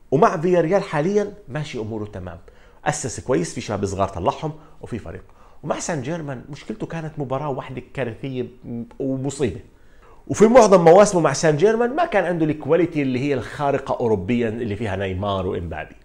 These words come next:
زي ما بنعرف جميعنا إنه أصلا خسارته السداس الستة كانت على إيد نيمار في برشلونة. فالرجل مع سان جيرمان خلق شيء، عمل شيء، حسن شيء، بس ما قدر يكمل فيه، ما قدر ينجح فيه.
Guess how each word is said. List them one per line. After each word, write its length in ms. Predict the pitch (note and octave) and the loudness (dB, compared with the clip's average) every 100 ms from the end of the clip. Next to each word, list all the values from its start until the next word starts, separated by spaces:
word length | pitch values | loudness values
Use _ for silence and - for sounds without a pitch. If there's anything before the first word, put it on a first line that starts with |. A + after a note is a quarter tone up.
| - - | -20 -14
زي 180 | F3+ A#2 | -4 -4
ما 100 | F#2+ | -2
بنعرف 380 | F#2 F2+ E2+ F2 - - | -6 -8 -8 -14 -16 -8
جميعنا 500 | G#2 G2 C#3+ C#3 B2+ | -6 -4 -4 -6 -6
إنه 180 | A#2+ - | -6 -4
أصلا 260 | - - G2+ | -4 -4 -10
خسارته 480 | - B2+ A#2+ A2 | -8 -8 -6 -6
السداس 500 | A2+ - C#3 A2+ - | -8 -8 -6 -6 -6
الستة 480 | - - A2 - A2+ A2 - - - | -14 -12 -12 -8 -10 -10 -20 -20 -6
كانت 360 | D3+ B2+ - | -2 -2 -4
على 140 | C#3+ D#3+ | -2 0
إيد 200 | D3+ A2 | 0 -2
نيمار 340 | G2 F2+ A2 | -6 -6 -10
في 180 | - A2+ | -10 -14
برشلونة. 500 | F2+ - - - - - - - - - - - - | -14 -18 -18 -20 -20 -20 -20 -20 -20 -20 -20 -20 -16
فالرجل 580 | - - D3 F#3+ D#4+ G3 | -8 -4 0 2 2 2
مع 100 | G3+ | 0
سان 180 | F#3+ E3 | 0 0
جيرمان 340 | A#3 A#3 G#3+ - | 0 0 -4 -8
خلق 400 | - C4 - - | -2 2 2 -2
شيء، 280 | - G#2 - - | -10 -10 -10 -4
عمل 260 | F#3 E3+ | 0 0
شيء، 220 | - A2+ - | -2 -6 -8
حسن 440 | - G3+ - G#2+ | -6 -8 -6 -10
شيء، 220 | - F#3 | -6 -6
بس 240 | - B3 A3+ | -4 -4 -2
ما 60 | |
قدر 340 | A3 F#3 F#3 - - | 0 2 0 -2 -8
يكمل 420 | E3+ C3+ F2+ F2+ | -8 -8 -10 -14
فيه، 160 | - - - - - - - | -18 -20 -20 -20 -20 -20 -6
ما 100 | F3 | -2
قدر 260 | A#2+ F#2+ F#2 | 0 -2 -4
ينجح 360 | F2 D#2+ - | -8 -14 -18
فيه. 60 | - | -20